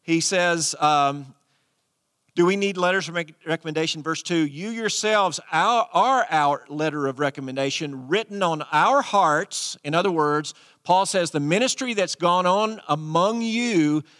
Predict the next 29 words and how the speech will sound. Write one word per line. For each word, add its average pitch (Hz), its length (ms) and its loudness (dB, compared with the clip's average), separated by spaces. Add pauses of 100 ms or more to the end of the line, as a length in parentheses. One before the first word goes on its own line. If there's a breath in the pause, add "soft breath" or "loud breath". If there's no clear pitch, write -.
(100)
has 156 140 -2
been 165 140 -2
a 156 60 0
thing 170 260 -2
that 156 100 -2
has 131 140 -8
flowed 170 500 0
from 147 180 -2
our 165 240 4
own 185 140 -2
hearts, 143 640 0 (640 soft breath)
and 151 120 0
they're 160 120 2
known 196 460 0
and 196 120 -4
read 170 280 -2
by 170 160 2
everyone. 190 440 -4
So 156 380 -2 (220 soft breath)
the 151 80 -10
Spirit 269 340 -4
of 226 80 -4
God 175 300 0
worked 226 420 -2
in 262 80 -10
the 220 80 -8
situation 180 920 -6
so 226 300 -2
that 170 640 -4